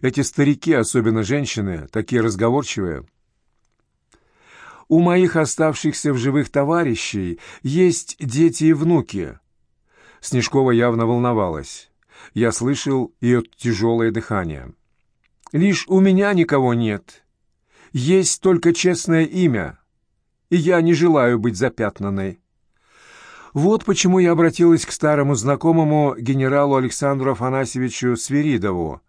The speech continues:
а он привлек к работе сотрудников С Б У.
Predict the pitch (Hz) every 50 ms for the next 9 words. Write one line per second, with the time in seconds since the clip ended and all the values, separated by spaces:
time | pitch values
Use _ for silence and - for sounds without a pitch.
0 | _ _ _ _ _ _ _ - - - - _ - 135 143 - - - 202 214
1 | 233 220 170 - 135 127 120 123 143 180 190 185 170 165 165 147 135 156 165 143
2 | 151 143 - - 139 110 - 120 127 131 127 143 143 - 147 143 - 143 147 131
3 | 117 113 143 151 139 110 101 101 95 82